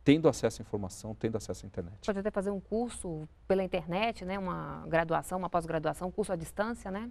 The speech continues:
Speaker 1: Pode ser feito, inclusive telemedicina. Telemedicina hoje é uma ação muito grande. Eu posso ter um médico num centro comandando algum tipo de ação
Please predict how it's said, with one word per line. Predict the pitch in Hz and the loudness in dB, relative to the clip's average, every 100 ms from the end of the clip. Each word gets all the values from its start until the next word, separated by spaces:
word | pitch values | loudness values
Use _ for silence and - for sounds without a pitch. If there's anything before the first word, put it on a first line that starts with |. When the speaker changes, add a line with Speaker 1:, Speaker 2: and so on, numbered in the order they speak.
| - | -4
Speaker 1:
Pode | 98 92 | -2 0
ser | - 135 | 0 0
feito, | - 143 170 - | 6 6 6 2
inclusive | 156 185 190 131 95 131 147 | -2 0 2 2 4 2 2
telemedicina. | - 143 147 143 - - 85 82 | 0 0 0 -2 -6 -6 -6 -6
Telemedicina | - 104 113 - - 143 | -2 -2 -2 -4 -6 -2
hoje | 107 117 156 110 98 98 - - - | 0 6 6 4 -2 -6 -16 -20 -2
é | 90 107 | 4 4
uma | 120 120 | 4 4
ação | 104 - - 127 135 - - | 2 0 0 0 0 -4 -6
muito | 110 143 - | -2 0 0
grande. | 156 110 107 82 | 0 4 4 2
Eu | 85 | -6
posso | - 98 - | 2 2 2
ter | - | -6
um | 113 | -4
médico | 90 87 85 - | -2 -4 -6 -6
num | 117 | -6
centro | 123 - 123 - - - - - - - | -6 -4 -4 -4 -18 -20 -20 -20 -20 -2
comandando | - 127 127 95 101 110 | 2 4 4 4 2 2
algum | 107 101 | 0 0
tipo | 98 - - | -4 -8 -6
de | 107 | -2
ação | 107 - - 104 120 | -2 -4 -4 -2 -4